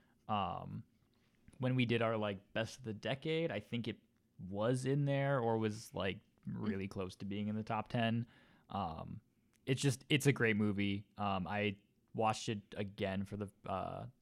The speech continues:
Speaker 1: the second time over the summer, um, and just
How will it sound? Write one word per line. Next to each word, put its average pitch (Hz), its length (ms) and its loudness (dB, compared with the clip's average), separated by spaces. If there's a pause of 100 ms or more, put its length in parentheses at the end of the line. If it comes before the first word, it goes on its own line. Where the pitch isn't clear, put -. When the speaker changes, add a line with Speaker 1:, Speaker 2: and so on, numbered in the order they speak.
Speaker 1:
the - 80 -10
second 110 360 0
time 92 440 -6
over 92 140 -6
the 92 80 -10
summer, 90 500 -8 (480)
um, 95 560 -4 (480)
and 95 200 -2
just 90 220 -8